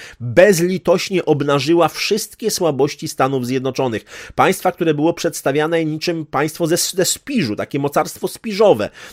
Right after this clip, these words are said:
w mediach głównego nurtu w Polsce. Było przedstawiane jako nie-, niezniszczalne, dominujące na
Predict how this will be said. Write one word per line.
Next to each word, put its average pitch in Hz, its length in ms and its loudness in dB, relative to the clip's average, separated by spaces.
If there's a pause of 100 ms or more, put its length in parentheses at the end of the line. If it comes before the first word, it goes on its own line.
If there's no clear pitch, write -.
(100)
w 104 100 -8
mediach 143 340 4
głównego 139 400 0
nurtu 135 300 -2
w - 80 -12
Polsce. 107 500 0 (260)
Było 131 120 4
przedstawiane 160 540 0
jako 160 220 2
nie-, 160 200 0
niezniszczalne, 156 920 0
dominujące 151 640 0
na 139 220 2